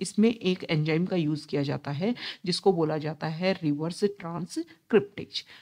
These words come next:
तो इस तरीके से आरटीपीसीआर रिपोर्ट जो है वो काम करती है और इस तरीके से पता लगाया जाता है कि कोई भी ह्यूमन बॉडी जो है वो कोविड से इफेक्टेड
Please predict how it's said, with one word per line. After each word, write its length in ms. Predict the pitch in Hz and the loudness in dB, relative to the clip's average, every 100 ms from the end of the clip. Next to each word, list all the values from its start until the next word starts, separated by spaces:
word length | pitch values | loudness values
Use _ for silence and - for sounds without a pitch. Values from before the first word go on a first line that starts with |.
| - | -2
तो 120 | 196 - | -2 0
इस 160 | 240 | 2
तरीके 300 | 240 202 202 | 4 4 4
से 140 | 202 214 | 4 4
आरटीपीसीआर 680 | 175 180 185 185 - 190 | 2 0 -2 -2 4 4
रिपोर्ट 360 | 170 - 165 160 | 2 0 -2 -2
जो 80 | 175 | -2
है 140 | 165 | 2
वो 100 | 175 175 | 2 0
काम 260 | 160 156 | -2 -6
करती 360 | - 165 - 185 | -6 -8 -4 -4
है 200 | 165 247 - - - | -2 -4 -8 -16 -2
और 160 | 185 - 240 | -2 0 -2
इस 160 | 233 | 2
तरीके 300 | 208 165 160 | 2 4 2
से 120 | 170 | 2
पता 260 | 185 165 151 | 0 -2 -4
लगाया 340 | 147 143 143 | -4 -2 0
जाता 300 | 180 170 - | 2 0 0
है 180 | 170 185 | 0 0
कि 120 | 202 208 | 0 0
कोई 200 | 175 175 | 2 2
भी 160 | 202 | 2
ह्यूमन 300 | 175 160 156 | 2 0 0
बॉडी 260 | 143 143 147 | 0 0 -2
जो 200 | 151 143 | -2 -4
है 200 | 135 180 | -2 -4
वो 120 | 202 - | -4 -4
कोविड 300 | 156 143 143 | 2 6 6
से 160 | - 190 | 6 0
इफेक्टेड 640 | - - 143 - 170 | 0 -8 -8 -2 0